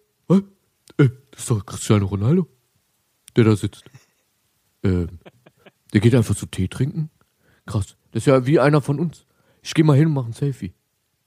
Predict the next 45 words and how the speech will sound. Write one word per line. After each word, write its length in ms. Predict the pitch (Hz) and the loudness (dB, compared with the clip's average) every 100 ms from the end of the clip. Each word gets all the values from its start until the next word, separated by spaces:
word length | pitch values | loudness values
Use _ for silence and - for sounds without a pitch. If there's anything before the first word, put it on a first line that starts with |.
| _ _ - - | _ _ -20 -6
Und 100 | 135 | 0
dann 120 | 160 | 2
gehen 240 | 170 202 208 | 2 2 2
halt 160 | 180 | 2
ganz 300 | 175 180 220 | 0 -2 -4
viele 220 | - 185 180 | -6 -4 -4
Sel-, 260 | 170 165 | -2 -4
äh, 100 | - | -2
Leute 600 | 151 147 170 175 170 156 | 2 4 4 2 2 0
auf 160 | 113 131 | -2 -4
Selfie-Jagd 840 | - 175 185 131 98 92 160 - _ _ _ - | -2 -2 0 0 2 0 -4 -10 _ _ _ -10
zu 140 | 202 | -8
Cristiano 460 | - 196 - 165 160 | -4 -2 0 0 0
Ronaldo 400 | 147 143 151 127 | 0 0 0 0
hin 300 | 101 113 123 _ _ - | -2 -2 -8 _ _ -6
und 180 | 123 | -2
er 100 | - | 0
versucht 360 | 127 160 175 190 | 0 0 -2 -2
noch 140 | 156 | -2
relativ 400 | 147 190 220 196 | 2 2 0 -4
entspannt 520 | 190 180 - 151 170 170 | -4 -6 -2 0 0 -2
und 200 | 151 147 | -4 -2
locker 280 | 151 156 | 0 0
zu 120 | - 107 | 0 -2
bleiben, 420 | 98 104 127 123 | 0 0 0 0
was 160 | 120 - | 0 0
aber 220 | 120 117 | -2 -2
in 120 | 110 | -2
Anbetracht 460 | 101 165 - 156 151 | -4 -4 -4 -6 -4
der 100 | 139 | -2
Tatsache, 560 | 143 143 123 113 135 131 - _ _ | -4 -4 -6 -4 -4 -4 -14 _ _
dass 260 | 113 110 - | -2 -2 -2
ein, 480 | 107 107 110 104 | 0 0 -2 -6
äh, 180 | - 101 | -4 -2
Werbefilmchen 640 | 135 214 226 175 143 - 123 | 0 0 0 0 0 -2 0
gerade 240 | 113 110 | 2 2
gedreht 380 | 104 - 107 - | 0 -2 -2 0
wird, 340 | 135 139 - _ - | -2 -4 -18 _ -8
etwas 360 | 135 135 135 | -4 0 0
leichter, 320 | 135 139 170 151 | 2 2 2 -2
äh, 680 | - - 87 69 78 78 90 | -4 -12 -10 -8 -8 -10 -6
fallen 360 | - 147 147 | 0 2 2
sollte 360 | 139 139 147 131 | 2 2 2 0
als 200 | 110 - | 0 0
normalerweise 840 | 117 113 156 131 87 95 113 156 | -2 0 0 0 0 -2 -2 -4